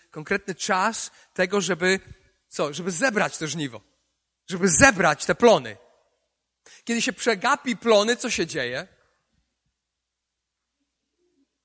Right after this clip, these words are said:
Wszystko pójdzie na marne, wszystko się zniszczy. Chcę, żebyśmy przeanalizowali nawet te słowa.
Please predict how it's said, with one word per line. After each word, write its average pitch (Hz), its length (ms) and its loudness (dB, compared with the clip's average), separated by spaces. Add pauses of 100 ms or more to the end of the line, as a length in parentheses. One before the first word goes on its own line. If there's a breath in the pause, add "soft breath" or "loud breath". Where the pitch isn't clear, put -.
(460)
Wszystko - 440 -2
pójdzie 220 340 -2
na 277 100 2
marne, 302 400 6
wszystko - 320 -8
się 262 140 -6
zniszczy. 294 500 -4 (3750 soft breath)
Chcę, 285 220 -6
żebyśmy 262 300 0
przeanalizowali 208 920 -2
nawet 160 240 -8
te 170 100 -16
słowa. 120 420 -16